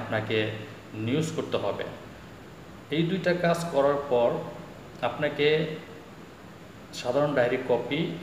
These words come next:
এবং নিউজ পেপারে যে আপনি পাসপোর্ট হারিয়ে গেছে সে সম্পর্কিত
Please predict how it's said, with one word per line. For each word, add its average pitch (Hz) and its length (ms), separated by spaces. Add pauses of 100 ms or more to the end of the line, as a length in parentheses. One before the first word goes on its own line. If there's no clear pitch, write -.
এবং 113 220 (1120)
নিউজ 156 240
পেপারে 147 320
যে 131 100
আপনি 131 120 (140)
পাসপোর্ট 127 400
হারিয়ে 120 320
গেছে 117 240 (280)
সে 131 100 (100)
সম্পর্কিত 151 380